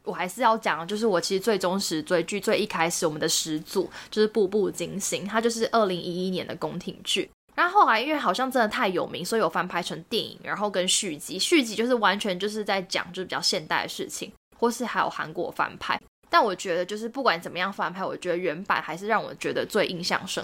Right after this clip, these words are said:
刻。那它主要就是在讲述一个在都市的白领的女生，然后她就是穿越到清朝的康熙的，的时候，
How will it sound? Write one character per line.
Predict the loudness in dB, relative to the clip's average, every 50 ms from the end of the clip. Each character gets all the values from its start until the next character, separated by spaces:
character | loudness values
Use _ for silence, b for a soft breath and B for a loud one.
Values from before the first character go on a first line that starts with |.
| -8 -8
刻。 | -2 -2 -2 -2 B B B B B B B B
那 | 4 6
它 | 8 6
主 | 6 4 2 4
要 | 6 6 6 6
就 | 4 0
是 | -6 -4 0
在 | 2 2 2
讲 | 2 0 -2 -4 -2 -4
述 | -2 0 2 2
一 | 2 2
个 | 2 0 2
在 | 4 4 4 4
都 | 4 0 0 2
市 | 2 2 2 2
的 | 0 0
白 | 2 4 4 4 4
领 | 2 -2 -4
的 | -6 -8
女 | -8 -8 -2
生， | 2 2 4 4 2 2
然 | 2 0
后 | 0 0 0
她 | 0 0
就 | 0 0
是 | -2
穿 | -2 -2 -2 -2
越 | 0 2 2
到 | 4 2 4
清 | 2 -2 -2 -2 -2 -4
朝 | -4 -4 -4 -4
的 | -4 -4
康 | 0 0 0 0 0
熙 | -2 -4 -4 -4 -2
的， | -2 -4 -4 -6 -14 _ _ _
的 | _ -6 -6
时 | -4 -4 -6 -6 -6
候， | -2 0 0 0 0